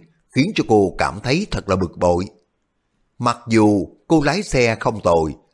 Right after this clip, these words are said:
nhưng mà dù sao cũng ít lái, kỹ thuật có sự chênh lệch với chủ nhân của chiếc Ferrari đằng trước. Hơn nữa, xe của người ta là xe thể thao chuyên nghiệp, xe của Dương Tử My là xe việt dã. Nếu chạy đua trên đường cao tốc,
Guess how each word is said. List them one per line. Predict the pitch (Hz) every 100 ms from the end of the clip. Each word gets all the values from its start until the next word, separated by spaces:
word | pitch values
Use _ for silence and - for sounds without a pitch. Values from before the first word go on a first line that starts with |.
| _
nhưng | 180 190
mà | 107
dù | 95 85
sao | - 107 101 87 - -
cũng | 98 95 -
ít | 139 131
lái, | 110 113 160 - _ -
kỹ | 117 147 -
thuật | 101 92 - _ -
có | 202
sự | - 104 90
chênh | 170 160
lệch | 110 80 76
với | 147
chủ | 147 87 127
nhân | 120 98
của |
chiếc | 107 147 147
Ferrari | 110 101 90 95 85
đằng | 78 67
trước. | 101 135 - _ _ _ _ _ _ _
Hơn | 175 175 147
nữa, | 90 98 175 - _
xe | - 165 151
của | 156
người | 135 80
ta | - 98 98 78
là | 82 98
xe | - 113 101
thể | 98 107
thao | 117 107 92
chuyên | 117 95
nghiệp, | 80 76 _ _ _ _
xe | - 180 165
của | 160 165
Dương | 151 127
Tử | 87
My | 113 110 104 -
là | - 113 92
xe | - 107 95
việt | 87 82
dã. | 95 78 85 120 - _ _ _ _ _
Nếu | 139 156 226
chạy | - 90
đua | 107 123
trên | 120 131 110
đường | 90 69
cao | - 87
tốc, | 113 156 - _